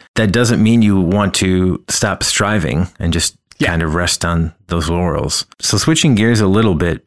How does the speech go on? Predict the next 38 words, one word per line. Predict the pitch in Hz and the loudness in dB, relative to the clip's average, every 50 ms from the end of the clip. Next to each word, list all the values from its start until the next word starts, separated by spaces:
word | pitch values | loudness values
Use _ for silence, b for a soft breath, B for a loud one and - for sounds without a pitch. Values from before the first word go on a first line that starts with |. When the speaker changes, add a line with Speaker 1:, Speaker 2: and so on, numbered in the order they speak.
| _ - | _ -6
Speaker 1:
as | - 87 90 151 | -4 -2 0 0
Speaker 2:
Yeah. | 139 92 | 0 -2
Speaker 1:
we're | 85 | -2
talking | - - 98 95 - - 92 90 | -2 -2 -2 -2 0 0 0 0
about | 87 78 92 87 87 - - | 0 0 -2 -2 -4 -4 -2
the | - 87 87 87 87 82 - _ _ - | -2 0 0 0 -2 -2 -6 _ _ -4
political | - 98 101 101 98 92 - - 95 90 90 90 90 87 78 - - - | -2 0 2 2 0 0 -2 -2 -2 -2 0 0 -2 -2 -4 -6 -8 -4
and | - 90 90 87 87 85 82 82 - - _ - | -2 0 0 0 0 0 -2 -4 -6 -8 _ -8
social | - - 107 101 92 - 87 82 78 - _ _ _ - | -4 0 0 0 0 0 -2 -2 -4 -6 _ _ _ -6
sphere | - - - - 98 95 92 90 90 | -6 -4 -2 0 0 0 0 0 -2
of | 87 85 90 85 - | -2 -2 -4 -4 -2
this | - 92 - - - - - - - | -2 -2 -2 -2 -4 -6 -6 -2 0
movement, | 101 101 101 101 98 78 85 90 87 80 - - _ - - | 2 2 4 2 2 2 0 0 0 -2 -6 -12 _ -6 -2
do | 92 110 | 0 2
you | 131 139 | 2 4
know | 147 135 127 127 123 120 | 4 4 2 2 2 2
of | 98 107 | 2 2
any | 110 107 107 101 95 95 90 85 | 2 4 4 4 4 2 0 0
current, | - - - 107 98 - | 0 0 0 0 0 0
like, | 92 92 85 78 - | 0 -2 -2 -2 -2
legislation | 85 95 95 85 92 - - 110 110 110 - - 107 | -2 -2 -2 -2 -2 -2 0 0 0 0 2 2 2
that | 104 104 98 | 2 2 2
exists | 98 92 85 85 95 101 95 - - - - - - - - _ _ - - | 0 0 0 0 0 0 0 0 0 -2 -2 -4 -4 -6 -10 _ _ -8 -6
that | 101 90 | -4 -4
could | - - 92 | -2 -2 -2
either | 92 92 87 90 | -2 0 0 0
be | 78 87 87 | -2 -2 -4
construed | - 90 80 - - - - 113 110 110 104 101 | -4 -4 -4 -4 -2 -2 0 0 2 2 2 0
as | 98 98 92 - - - _ _ _ _ | 0 0 -2 -4 -6 -8 _ _ _ _
transhumanist | - - 104 101 101 92 - - 104 98 98 98 95 92 90 - - - | -4 -2 0 0 0 0 0 2 2 2 2 2 2 0 0 -2 -2 -2
or | 87 85 87 85 85 80 - _ _ - | -2 -2 -2 -2 -4 -4 -6 _ _ -6
is | 101 104 90 95 | -4 -2 0 0
in | 92 92 | 0 0
a | 90 | 0
way | 87 95 92 92 90 | 0 0 0 0 0
eff-, | 87 85 - - - | -2 -4 -6 -6 -6
effectively | 120 - - - 87 87 - 95 82 78 90 92 87 87 87 | -6 -4 -4 -4 -6 -4 -4 -4 -2 -2 0 0 0 0 -2
transhuman? | 82 - - - 95 90 90 - - 92 90 90 92 92 87 | -2 -4 -4 -2 -2 0 0 0 0 0 0 0 0 0 -2